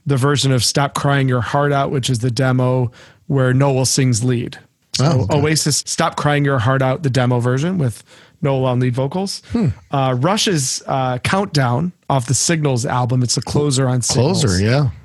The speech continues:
Speaker 2: Mm-hmm.
Speaker 1: With that great outro,
Speaker 2: Mm-hmm.
Speaker 1: uh, where the three guys are just completely in lockstep. And then one of my favorite songs from, I think it's either late eighties, but it might be,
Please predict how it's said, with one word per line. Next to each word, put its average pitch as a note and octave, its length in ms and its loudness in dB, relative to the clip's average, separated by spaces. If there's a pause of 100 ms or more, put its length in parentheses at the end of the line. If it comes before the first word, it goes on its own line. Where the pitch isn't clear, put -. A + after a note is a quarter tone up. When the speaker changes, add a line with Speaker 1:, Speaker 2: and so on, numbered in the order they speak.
(100)
Speaker 2:
Mm-hmm. B2 240 2
Speaker 1:
With C3+ 140 -2
that C#3 240 -2
great D3+ 380 2
outro, C3 800 0 (200)
Speaker 2:
Mm-hmm. G#2 580 0
Speaker 1:
uh, A#2 240 -4
where C3 140 -2
the B2+ 120 0
three C3+ 280 -2
guys B2+ 340 0
are B2+ 80 -2
just A#2+ 220 -4
completely C3+ 760 -2
in C3 180 0
lockstep. C3 680 -2 (720)
And E3+ 140 2
then F3+ 100 2
one G#3+ 140 0
of F3 60 2
my D3+ 100 2
favorite D3 720 -2
songs D3 420 0
from, C3 420 -2
I D3+ 120 0
think E3+ 180 2
it's F3+ 160 0
either C#3+ 220 2
late C3+ 260 2
eighties, D3 540 -2
but C#3+ 180 0
it C#3 80 0
might F3+ 180 0
be, C#3+ 300 0